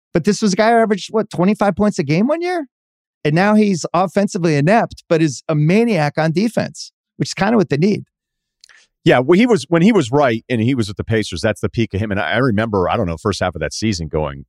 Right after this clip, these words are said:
Speaker 2: "This guy is, like, all N B A running here, and it's not gonna be a fluke."
Speaker 1: He was his, he felt like Mitchell. He was in the Mitchell kind of,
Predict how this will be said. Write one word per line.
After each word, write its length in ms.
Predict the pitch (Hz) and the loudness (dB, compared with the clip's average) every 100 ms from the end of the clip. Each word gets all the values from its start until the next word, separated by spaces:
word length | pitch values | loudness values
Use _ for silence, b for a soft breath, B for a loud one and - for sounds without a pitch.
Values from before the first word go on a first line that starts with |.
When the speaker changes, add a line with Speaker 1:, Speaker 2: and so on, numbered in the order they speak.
| - | -10
Speaker 2:
"This 120 | 92 | -8
guy 240 | - 117 90 | -2 0 0
is, 280 | 78 67 - - | -2 -8 -14 -8
like, 140 | 76 | -6
all 200 | 78 85 80 | -2 -2 -2
N 80 | 71 | -4
B 140 | 73 | -4
A 80 | 76 | -4
running 320 | 65 98 78 64 | -4 -6 -6 -10
here, 240 | 58 55 _ | -16 -18 _
and 100 | 78 | -12
it's 160 | 64 - | -8 -6
not 180 | 76 | -6
gonna 120 | - 76 | -4 -6
be 120 | 73 | -6
a 40 | |
fluke." 300 | - 87 107 - | -8 -2 -2 0
Speaker 1:
He 80 | 208 | 0
was 120 | 180 | 2
his, 200 | 190 - | 0 2
he 140 | 196 190 | 2 2
felt 260 | 202 214 | 0 0
like 160 | 196 120 | -2 -2
Mitchell. 600 | 135 160 - 127 117 110 _ - | -2 -2 -2 -2 -2 -6 _ -6
He 60 | |
was 120 | 147 | -2
in 100 | 175 | 0
the 60 | 156 | 2
Mitchell 560 | 131 147 - 120 101 - | 2 0 0 0 -2 -4
kind 240 | 131 117 107 | -4 0 0
of, 200 | 98 | 0